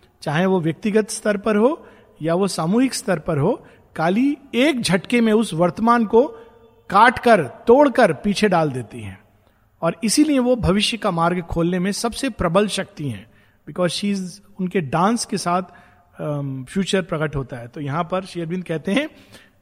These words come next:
इस प्रकार तर्क शक्ति जाते जाते वहां पहुंच गई जहां काली ने नर्तन प्रारंभ किया और सब कुछ काली के नर्तन के द्वारा एक अंधकूप में जाने लगा।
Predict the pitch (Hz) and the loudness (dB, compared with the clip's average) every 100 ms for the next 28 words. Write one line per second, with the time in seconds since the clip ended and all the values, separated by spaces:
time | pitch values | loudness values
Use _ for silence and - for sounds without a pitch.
0 | - 208 - 185 165 180 180 190 175 - | -10 -10 -8 -6 -2 -4 -2 -6 -6 -10
1 | 165 - 240 156 151 190 170 170 185 143 | -10 -4 -4 -2 -4 -2 -2 -2 -4 -4
2 | 143 214 180 151 147 208 302 - - - | -2 0 0 0 2 2 2 -4 -20 -20
3 | _ 123 135 165 160 143 165 202 196 196 | _ -8 -4 -2 -4 -4 0 2 2 0
4 | 160 151 202 202 180 165 202 254 202 226 | 0 0 2 2 2 4 6 6 6 6
5 | 185 120 - - - - _ _ _ _ | 6 2 -8 -20 -20 -20 _ _ _ _
6 | - 190 - - 311 311 - 330 - - | -2 0 2 2 2 4 4 4 2 -12
7 | - - - 175 190 247 247 208 190 233 | -18 -20 -8 0 2 2 4 2 2 2
8 | 233 220 170 170 185 254 - - - - | 2 2 2 4 4 2 0 -20 -20 -2
9 | 180 208 - - 170 196 196 196 170 - | 2 2 0 -6 2 4 4 2 -2 0
10 | 190 - - - - 123 156 156 139 127 | -4 -4 -10 -20 -12 -4 -2 -2 -4 -6
11 | - | -14